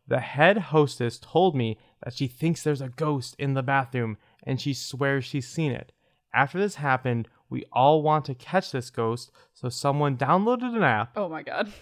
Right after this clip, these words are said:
Speaker 1: that lets ghosts talk through it.
Speaker 2: No.
Speaker 1: And it said lots of words for them
Speaker 2: No.
Speaker 1: and even said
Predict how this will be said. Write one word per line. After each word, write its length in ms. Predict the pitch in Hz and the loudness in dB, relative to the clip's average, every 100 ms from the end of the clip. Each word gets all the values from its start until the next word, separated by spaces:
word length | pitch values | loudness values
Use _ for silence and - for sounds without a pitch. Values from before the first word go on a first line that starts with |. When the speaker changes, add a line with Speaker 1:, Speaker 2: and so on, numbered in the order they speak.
| - | -6
Speaker 1:
that 180 | 131 127 | -2 0
lets 340 | 127 170 - | 4 4 2
ghosts 480 | 135 127 135 151 - - | -8 2 4 4 -2 -14
talk 400 | - 180 196 - | 0 2 2 0
through 300 | - 208 151 | -4 2 4
it. 60 | |
Speaker 2:
No. 600 | 262 269 285 269 233 254 - | 10 10 10 6 4 2 2
Speaker 1:
And 100 | 131 | 0
it 140 | 135 | 0
said 540 | - - 160 180 185 180 - | -6 0 4 4 4 -2 -6
lots 360 | 123 147 202 - | 2 4 4 2
of 220 | 220 185 | -4 -2
words 460 | 202 247 254 220 - | 0 2 0 -6 -14
for 200 | - 131 | -2 0
them 280 | 117 113 113 | 2 0 0
Speaker 2:
No. 80 | 480 - 427 - _ _ _ _ - | -4 -6 -8 -10 _ _ _ _ -2
Speaker 1:
and 240 | 135 131 - | 0 0 -2
even 340 | 160 170 170 | 0 2 2
said 480 | 156 - 131 123 117 | 0 -2 0 0 -2